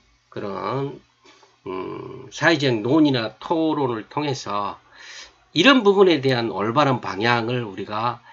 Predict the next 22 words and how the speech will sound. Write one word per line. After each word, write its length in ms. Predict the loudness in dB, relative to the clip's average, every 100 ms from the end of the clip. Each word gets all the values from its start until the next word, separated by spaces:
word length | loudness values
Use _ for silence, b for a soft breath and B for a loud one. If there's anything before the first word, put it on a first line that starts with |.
| -10
제시를 800 | -4 -2 -2 -2 -6 -10 -14 -12 -4
해야 220 | -2 -2
되고, 520 | -4 -8 -6 -4 -6 B B B B _
또 220 | -4 0
의견을 280 | 4 4 4
모집, 420 | -2 -8 -10 -14 _ _ _ _ _
모여, 460 | -4 0 2 0 -4 -8
모아야 920 | -4 0 4 6 6 4 4 2 -2 b b b _
우리가 580 | -18 -12 -8 -6 -6 -10 b b b b
흔들림 420 | -10 0 4 4 2
없이, 580 | -4 -8 -8 -10 -16 -20 _ 2
혼동스러운 1800 | 4 4 2 0 -2 -4 -8 -8 -8 -10 -10 -12 -12 -10 -10 -10 -12 -14
그런 400 | -16 -14 -12 -14 -12
과정이 460 | -8 -6 -6 -6 -6
없이 640 | -6 -4 -6 -8 -10 -12 B B -16
잘 460 | -10 -2 2 2
우리 220 | 2 -4
문화를 400 | -8 -8 -10 -12
발전할 440 | -14 -12 -8 -8 -8
수 140 | -14
있지 200 | -12 -12
않을까, 480 | -12 -14 -8 -8 -8